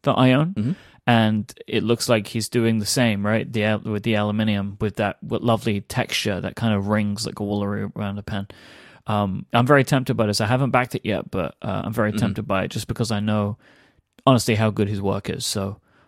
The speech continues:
Speaker 1: um,
Speaker 2: Yep.
Speaker 1: I, I think if this is something you want, you'll be happy. And he's already met his goal, so you know you're gonna get it, and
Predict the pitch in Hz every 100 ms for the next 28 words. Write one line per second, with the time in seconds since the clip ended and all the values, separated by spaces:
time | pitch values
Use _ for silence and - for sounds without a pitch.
0 | _ - 98 98 - 104 - 117 110 107
1 | 113 - 101 120 117 110 107 107 107 104
2 | 107 104 113 - 110 101 98 - - -
3 | - 135 143 139 135 123 123 - 123 120
4 | 120 - 107 113 113 113 107 104 104 101
5 | - 90 87 -